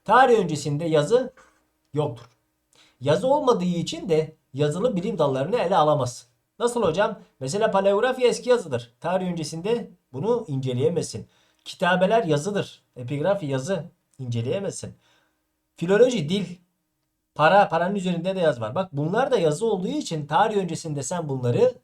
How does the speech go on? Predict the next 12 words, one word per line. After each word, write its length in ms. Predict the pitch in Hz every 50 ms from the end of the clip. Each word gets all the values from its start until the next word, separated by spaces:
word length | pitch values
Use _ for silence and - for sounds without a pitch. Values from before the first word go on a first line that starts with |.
| _ -
inceleyemezsin. 840 | 131 120 120 117 117 113 101 101 107 127 151 160 143 - - - - _ _ _ _ _ _ _ _ _ _ _
Haberin 360 | - 139 143 120 107 107 123
ola. 320 | 139 143 147 139 117 - - _ _ _ _ _ _ _ _ _ _ _ _ _ _ _ _ _ _ _ _ _ _ _ _ _ _ _ _ _ _ _ _ _ _ _ _ _ _ _ - 220
Ve 100 | 254 254
geldik 640 | 247 226 226 220 165 180 - - - - - _ _ _
takvimlere. 720 | - 147 143 - - 180 175 175 170 160 143 120 120 - - _ _ _ _ _ _ _ _ _ _ _ _ _ _ _ _ _ _ _ _ _ _ _ _ _ _ _ _ _ _ _ _ _ _ _ _ _ _ _ _ _ _ _ _ _ _ _ _ _ _ _ _ _ _ _ _ -
Beş 200 | 370 320 - -
tane 240 | - - 156 143
takvim 340 | 139 139 120 120 - 113 104
var. 320 | 101 95 - - - - _ _ _ _ _ _ _ _ _ _ _ _ _ _ _
Sevgili 300 | - 220 208 175 147 131
arkadaşlarım. 480 | 113 117 - - - 110 98 95 -